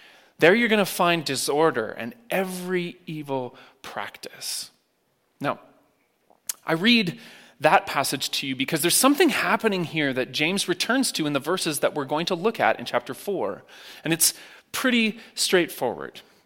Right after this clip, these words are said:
James is holding up a measuring stick to some of the people who are leading in these early Christian communities, and he's saying, in effect, "Look, you wanna know who the wise people are?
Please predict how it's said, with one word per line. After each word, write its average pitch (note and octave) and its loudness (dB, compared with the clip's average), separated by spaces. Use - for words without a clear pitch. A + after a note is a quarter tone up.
James F3+ 4
is C3+ 0
holding G#3 4
up F#3+ 4
a E3+ 4
measuring F3 4
stick - -2
to C3 -8
some E3+ 0
of E3 0
the C#3 -6
people D3+ -6
who D3 0
are C#3+ 0
leading E3+ 2
in D3 0
these C#3 -2
early D#3 0
Christian D3 -4
communities, C#3 -4
and C#3 -4
he's C#3 -4
saying, E3+ -4
in G3+ 2
effect, - 0
"Look, - 2
you F#3+ -2
wanna F4 6
know A3 10
who G#3 4
the F#3 6
wise C3 6
people G#3 -2
are? F#3+ -2